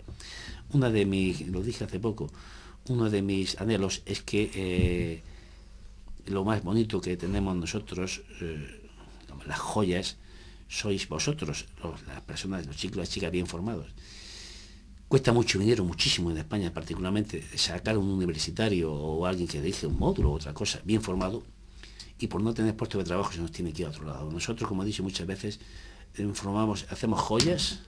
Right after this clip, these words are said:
y luego las malvendemos. Perdón la palabra de vender. La mal regalamos porque ni siquiera la vendemos. Se nos tiene que ir a otros países a trabajar. Yo siempre, eh, mi, lo que es mi utopía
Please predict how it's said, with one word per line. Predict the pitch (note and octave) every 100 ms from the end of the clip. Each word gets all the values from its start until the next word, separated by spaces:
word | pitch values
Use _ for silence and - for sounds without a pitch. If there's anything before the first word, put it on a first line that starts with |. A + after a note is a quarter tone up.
| - - - - -
y | G#2
luego | A2 A2+
las | F#2+ F#2
malvendemos. | F2 E2+ F2 F#2+ D#2+ C#2+ - - -
Perdón | - E2+ F#2
la | F#2
palabra | F#2 G2 F2+
de | F2+
vender. | F#2+ A#2 D2+ - - - - - - - - - - F#2+
La | G#2+
mal | A2 B2 A2+
regalamos | G2+ G2+ F2 C3+ A2 D#2
porque | F2+
ni | E2+
siquiera | F2 F#2+
la | F2
vendemos. | D2 C#2+ C#2+ C#2
Se | F#2
nos | F2+
tiene | A2 G2
que |
ir | G2+
a |
otros | G2 D#2+
países | F2 E2+
a | E2
trabajar. | - - -
Yo | -
siempre, | - D#3 D3 B2 C3+ - - - - - - - -
eh, | G#2+ G#2+ G#2 F#2+ D#2+ - - -
mi, | G2 F2+ D#2 - - - - - - - -
lo | E2+
que | A2
es | G#2
mi | G2+
utopía | F#2 F2+ A2 F#2+ G2+